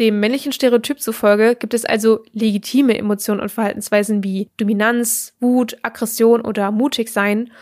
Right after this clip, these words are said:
und illegitime Gefühle und Eigenschaften wie Angst, Trauer, Nervosität und Schwäche eingestehen.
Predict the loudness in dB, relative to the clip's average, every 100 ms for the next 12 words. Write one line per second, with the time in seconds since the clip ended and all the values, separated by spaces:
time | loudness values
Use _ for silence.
0 | -20 _ -2 -2 -6 -2 2 2 0 -2
1 | -2 -2 -4 -4 -4 -4 -4 -4 -4 -4
2 | -4 -6 -6 -8 -4 -4 -6 -10 _ -4
3 | -2 -6 -12 -18 _ -2 2 2 2 0
4 | 0 -2 -6 -2 -2 -2 -6 -6 -4 -4
5 | -4 -8 -8 -8 -10 -10